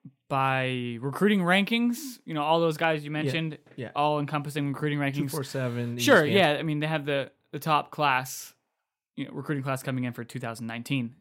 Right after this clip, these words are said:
Speaker 1: For Boogie and Cassius going east to Duke, it hasn't always been kind to Southern California players,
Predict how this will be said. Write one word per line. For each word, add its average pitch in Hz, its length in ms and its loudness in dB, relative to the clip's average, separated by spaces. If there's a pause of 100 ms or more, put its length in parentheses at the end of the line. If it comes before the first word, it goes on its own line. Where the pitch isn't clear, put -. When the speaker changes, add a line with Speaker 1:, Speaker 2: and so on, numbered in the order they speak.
(180)
Speaker 1:
For 139 280 -4 (300)
Boogie 165 300 2
and 135 140 -2
Cassius 147 680 0 (140)
going 135 420 -2 (420)
east 151 340 -2
to 135 80 -8
Duke, 143 480 0 (520)
it - 200 -10
hasn't 170 240 2
always 160 180 2
been 143 160 -2
kind 139 440 0
to 135 80 -10
Southern 131 260 -4
California 127 380 -4
players, 120 480 -8